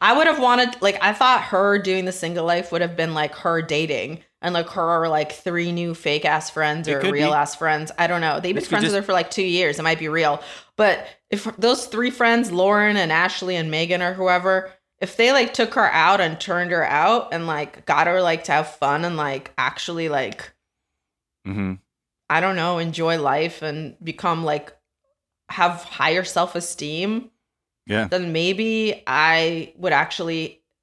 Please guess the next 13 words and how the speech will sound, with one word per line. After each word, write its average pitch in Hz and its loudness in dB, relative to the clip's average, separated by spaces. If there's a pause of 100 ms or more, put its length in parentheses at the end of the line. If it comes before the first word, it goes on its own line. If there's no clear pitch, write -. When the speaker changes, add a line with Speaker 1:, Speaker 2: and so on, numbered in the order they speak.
(360)
Speaker 1:
have, 156 -4 (360)
like, 156 -2
thought 156 0
that - -2
her 165 -6
storyline 147 -2 (100)
on 156 -2
Single 147 -6
Life 147 -4
would 190 2
be 165 -2 (260)
Single 165 -4
Life. 92 -4